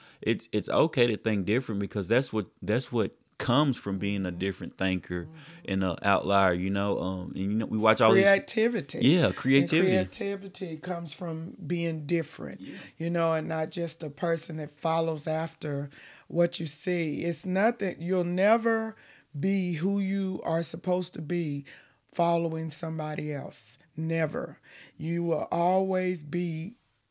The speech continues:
Speaker 2: in their, um, shadow. And I've always said, you know, never be a cheap copy of a great original. Always, uh, strive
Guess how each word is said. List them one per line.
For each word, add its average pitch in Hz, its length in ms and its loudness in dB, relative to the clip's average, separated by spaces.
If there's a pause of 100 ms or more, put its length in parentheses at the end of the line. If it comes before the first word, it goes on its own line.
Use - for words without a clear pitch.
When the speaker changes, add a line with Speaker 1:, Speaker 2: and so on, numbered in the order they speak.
Speaker 2:
in 175 240 2
their, 170 460 4
um, 151 440 -4 (100)
shadow. 165 640 2 (640)
And 165 440 0
I've 226 300 2
always 226 520 4
said, 170 720 0
you 185 100 -4
know, 175 160 -2
never 208 400 0
be 175 200 -2
a 156 100 0
cheap 175 340 -4
copy 165 460 -6
of 147 180 -6
a 143 60 -10
great 151 300 -2
original. 147 720 -10 (580)
Always, 233 840 -2 (140)
uh, 160 320 -6
strive 165 1000 -4